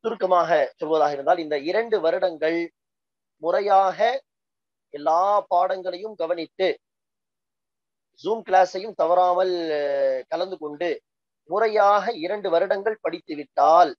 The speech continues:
இன்ஷா அல்லாஹ் நிச்சயமாக இரண்டு வருடங்கள் முடிக்கும் பொழுது குர்ஆன் ஹதீஸை நேரடியாக படித்து புரிந்து கொள்ளக்கூடிய ஒரு திறமை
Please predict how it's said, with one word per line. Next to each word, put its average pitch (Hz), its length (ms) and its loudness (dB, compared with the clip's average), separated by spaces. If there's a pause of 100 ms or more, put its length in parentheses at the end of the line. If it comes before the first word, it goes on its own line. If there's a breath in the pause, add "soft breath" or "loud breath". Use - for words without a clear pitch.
(120)
இன்ஷா 170 340 -2
அல்லாஹ் 151 400 2
நிச்சயமாக 139 540 -8 (760)
இரண்டு 185 300 -2
வருடங்கள் 180 680 -4
முடிக்கும் 175 380 -14
பொழுது 147 360 -2 (840)
குர்ஆன் 180 280 2
ஹதீஸை 170 540 -4
நேரடியாக 190 640 2
படித்து 208 560 -6
புரிந்து 208 300 -8
கொள்ளக்கூடிய 175 440 -2
ஒரு 151 100 -6
திறமை 208 380 0